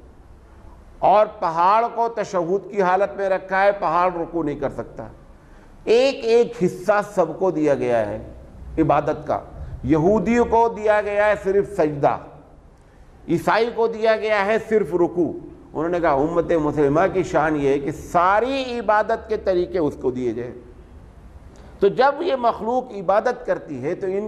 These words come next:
کے اندر ایک شوق ہے شہادت کا۔ شہادت سمجھتے ہیں؟ اللہ کے راستے میں جان دینا ہر مذہب میں ہے۔ جتنے بھی دنیا میں مذہب پائے جاتے ہیں، آپ دیکھیں اگر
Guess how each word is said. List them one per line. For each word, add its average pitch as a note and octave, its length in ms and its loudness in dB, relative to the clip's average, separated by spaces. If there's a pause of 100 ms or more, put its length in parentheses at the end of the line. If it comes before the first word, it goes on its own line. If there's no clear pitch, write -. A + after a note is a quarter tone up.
کے B3 120 2
اندر A#3 320 2
ایک A3+ 200 4
شوق A3+ 600 2
ہے F3+ 440 -4 (180)
شہادت F#3+ 720 0
کا۔ - 80 -18 (1800)
شہادت D#3 320 2
سمجھتے F3+ 360 -2
ہیں؟ B3 80 -10 (600)
اللہ F#3 440 2
کے A3 160 -4
راستے D#3 460 -4
میں G#3 180 -2
جان C#3 500 -2
دینا C3 600 2 (640)
ہر C4 240 2
مذہب A3 440 -4
میں D#3+ 140 -6
ہے۔ F#2 120 -12 (1200)
جتنے A3+ 400 2
بھی B3 180 4
دنیا A#3+ 380 0
میں A3 140 0
مذہب F#3 400 0
پائے E3+ 220 2
جاتے D3 360 0
ہیں، D#3 380 -4 (120)
آپ E3+ 260 0
دیکھیں F3+ 340 -2 (260)
اگر F#3 300 4